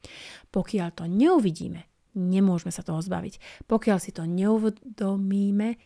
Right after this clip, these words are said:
niet cesty von. A tento pohľad na úzkosť, ako na alarm, mňa osobne veľmi ovplyvnil.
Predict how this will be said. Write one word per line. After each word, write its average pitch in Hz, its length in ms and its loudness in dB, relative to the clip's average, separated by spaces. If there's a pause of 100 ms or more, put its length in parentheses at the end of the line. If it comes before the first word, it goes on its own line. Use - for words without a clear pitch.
(140)
niet 185 440 -2 (240)
cesty - 520 -6 (220)
von. 160 300 -2 (260)
A - 80 -10
tento 254 240 6
pohľad 233 380 6
na 185 100 6
úzkosť, - 560 -2 (240)
ako 202 240 0
na 190 160 4
alarm, 208 480 2 (800)
mňa 175 240 2
osobne 202 340 -2
veľmi 175 300 -4
ovplyvnil. 185 500 -8